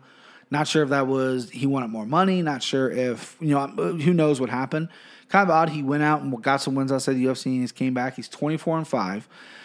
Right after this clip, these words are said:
Jan Blachowicz is twenty-one and seven. Jan has looked great in his last few fights. Absolutely killer against Jimmy Manuwa. I mean,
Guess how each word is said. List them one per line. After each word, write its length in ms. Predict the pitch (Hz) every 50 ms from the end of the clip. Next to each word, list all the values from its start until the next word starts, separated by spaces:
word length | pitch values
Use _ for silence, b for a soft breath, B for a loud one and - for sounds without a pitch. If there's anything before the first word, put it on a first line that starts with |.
| B B B _
Jan 220 | 139 147 151 156
Blachowicz 400 | 151 139 147 147 143 147 143 -
is 60 | 123
twenty-one 360 | - - 139 139 139 143 139 139
and 80 | 135
seven. 480 | - - 131 117 113 117 117 120 117 - _ _ -
Jan 320 | 117 135 139 151 160 165
has 160 | 160 143 127
looked 200 | 139 135 117 -
great 300 | - 131 131 131 139 143
in 80 | - 135
his 100 | 135 120
last 220 | 127 120 123 -
few 140 | - 127 120
fights. 420 | - - 123 123 127 120 107 - - _ _
Absolutely 1120 | 127 135 139 135 - - 143 143 139 135 - 135 131 131 127 127 127 123 120 120 117 117 - b b b b b b b b b b b b b b b b b b b b b _ _ -
killer 500 | - - - 185 208 226 226 202 170 135
against 580 | 113 131 131 139 139 135 123 - - - - 139
Jimmy 260 | 147 151 147 143 139
Manuwa. 480 | 135 135 139 156 160 151 139 127 120
I 80 | 113 123
mean, 320 | 127 123 120 120 120 107